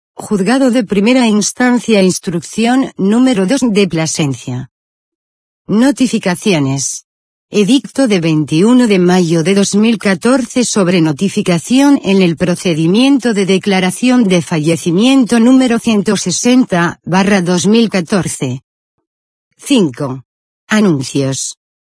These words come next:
Consejería de Fomento, Vivienda,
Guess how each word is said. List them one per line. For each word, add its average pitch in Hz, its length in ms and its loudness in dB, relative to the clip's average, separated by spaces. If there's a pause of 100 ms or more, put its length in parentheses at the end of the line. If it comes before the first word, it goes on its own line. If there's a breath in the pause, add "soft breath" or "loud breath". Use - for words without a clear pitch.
(120)
Consejería 208 800 0
de 208 140 0
Fomento, 185 720 2 (220 loud breath)
Vivienda, 180 880 0